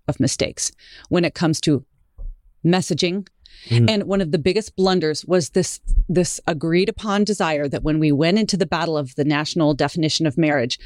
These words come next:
Speaker 1: that we were going to make it about religious liberty concerns.
Speaker 2: Mm-hmm.
Speaker 1: And, "Oh no, if gay marriage passes, we might lose our five oh one C three status."
Speaker 2: Yeah.
Speaker 1: You know,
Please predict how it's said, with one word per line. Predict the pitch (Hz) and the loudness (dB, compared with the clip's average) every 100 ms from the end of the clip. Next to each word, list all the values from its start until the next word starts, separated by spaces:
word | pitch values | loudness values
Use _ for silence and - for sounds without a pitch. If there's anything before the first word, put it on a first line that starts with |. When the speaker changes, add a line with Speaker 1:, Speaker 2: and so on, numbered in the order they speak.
| - | -4
Speaker 1:
that | 190 | 0
we | 180 | 2
were | 180 | 0
going | 170 160 | 0 -2
to | 143 | -2
make | 156 151 | -2 0
it | 165 | -2
about | 151 151 - | -2 -4 -2
religious | 127 131 139 - | -2 -2 -2 -4
liberty | - 123 | -2 -2
concerns. | - 123 - - - - - | -2 -4 -4 -6 -6 -6 0
Speaker 2:
Mm-hmm. | 117 110 - - - - | 2 2 -2 -12 -12 -4
Speaker 1:
And, | 190 175 165 - _ - - | -2 0 -4 -8 _ -10 -4
"Oh | 202 | -4
no, | 214 214 165 139 147 - | -4 -4 -4 -4 -6 -4
if | 190 196 - | -2 -2 0
gay | 196 | 2
marriage | 190 175 165 - | 2 2 0 0
passes, | - 190 185 - 110 - - | -2 -4 -4 -4 -4 -6 -4
we | 175 202 | 0 2
might | 190 160 | 2 0
lose | 185 170 | 0 -2
our | 170 | -4
five | - 160 | -4 -2
oh | 160 | 0
one | 151 | 0
C | 151 156 | 0 -2
three | - 139 | 0 -2
status." | - 147 - - - - - - | -2 -4 -4 -8 -10 -10 -12 -6
Speaker 2:
Yeah. | 107 104 101 | -2 0 0
Speaker 1:
You | |
know, | 190 | -2